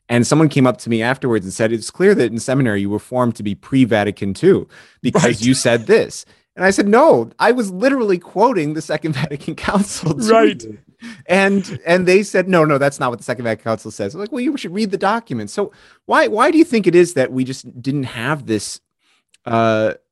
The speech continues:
Speaker 1: appreciation, or, or why, why, how did these two different councils, how were they allowed to develop?
Speaker 2: Yeah, yeah. So there are really three origins to the Paracouncil, what, what constitutes paraconciliar, this counter-narrative against Vatican two, what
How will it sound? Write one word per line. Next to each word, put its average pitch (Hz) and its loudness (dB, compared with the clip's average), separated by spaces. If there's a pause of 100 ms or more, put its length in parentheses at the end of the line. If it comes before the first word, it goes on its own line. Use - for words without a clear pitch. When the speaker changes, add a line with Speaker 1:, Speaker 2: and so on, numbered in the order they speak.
(100)
Speaker 1:
appreciation, 147 -2
or, 117 0
or 117 -2
why, 127 -4
why, 135 -2
how 180 -2
did 180 -8
these 147 -2
two 156 -4
different 131 -6
councils, 123 -8 (100)
how 135 -10
were 170 -6
they 147 -2
allowed 117 0
to 120 -14
develop? 110 -8 (480)
Speaker 2:
Yeah, 117 0 (160)
yeah. 120 0
So 143 0
there 165 0
are 185 6
really 196 4
three 208 0
origins 131 2
to 123 -4
the 110 -4
Paracouncil, 98 -2
what, 98 -4
what 104 -10
constitutes 117 -8
paraconciliar, 107 -4
this 98 -8
counter-narrative 98 -10
against 92 -16
Vatican 95 -14
two, 90 -12
what 92 -10